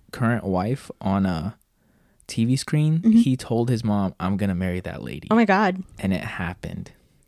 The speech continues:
Speaker 1: That's some really crazy stuff. But other than that, I have no clue what Jason Momoa does.
Speaker 2: <laughs>
Speaker 1: And why, why would I pick Dwayne Johnson? I don't know.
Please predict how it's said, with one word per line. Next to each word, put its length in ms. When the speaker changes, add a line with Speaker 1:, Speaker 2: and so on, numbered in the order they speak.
Speaker 1:
That's 260
some 400
really 220
crazy 340
stuff. 400
But 140
other 120
than 180
that, 340
I 40
have 140
no 260
clue 380
what 160
Jason 400
Momoa 260
does. 720
Speaker 2:
<laughs> 60
Speaker 1:
And 180
why, 340
why 200
would 140
I 80
pick 220
Dwayne 240
Johnson? 580
I 60
don't 120
know. 220